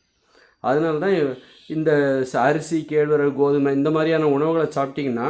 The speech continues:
என்ன ஆகும் அப்படின்னா, தப்பான எண்ணங்கள் வரும். ஒரு பொ-, பொண், பொ-, பெண்களை பார்த்தா தப்பான எண்ணம் வரும். இந்த உறவுகளுக்கு மதிப்பெல்லாம் க-, கொடுக்க வராது. அஹ், அடுத்தவன் மனைவி, அஹ், அல்லது ஒரு, அஹ், தெரிந்த ஒரு, ஒருவரோட மனைவி,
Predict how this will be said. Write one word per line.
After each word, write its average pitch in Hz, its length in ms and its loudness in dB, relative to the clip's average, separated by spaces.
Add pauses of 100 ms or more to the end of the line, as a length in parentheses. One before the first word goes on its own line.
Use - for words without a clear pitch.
(180)
என்ன 143 280 -4
ஆகும் 156 280 0
அப்படின்னா, 120 340 -4 (1120)
தப்பான 196 460 0
எண்ணங்கள் 156 420 0
வரும். 110 220 -4 (420)
ஒரு 139 160 0
பொ-, 143 280 0
பொண், 151 280 0 (120)
பொ-, 139 280 -2
பெண்களை 151 380 -2
பார்த்தா 135 340 -4
தப்பான 131 380 -4
எண்ணம் 123 260 -4
வரும். 107 220 -8 (320)
இந்த 139 240 0
உறவுகளுக்கு 151 560 2
மதிப்பெல்லாம் 131 600 -2
க-, 117 260 -2
கொடுக்க 131 300 -4
வராது. 113 360 -4 (480)
அஹ், 139 220 0
அடுத்தவன் 127 440 0
மனைவி, 117 380 -2 (380)
அஹ், 135 180 2
அல்லது 131 300 0 (340)
ஒரு, 156 180 -4 (480)
அஹ், 147 260 -2
தெரிந்த 151 420 0
ஒரு, 139 200 -2 (140)
ஒருவரோட 135 480 0
மனைவி, 120 340 -4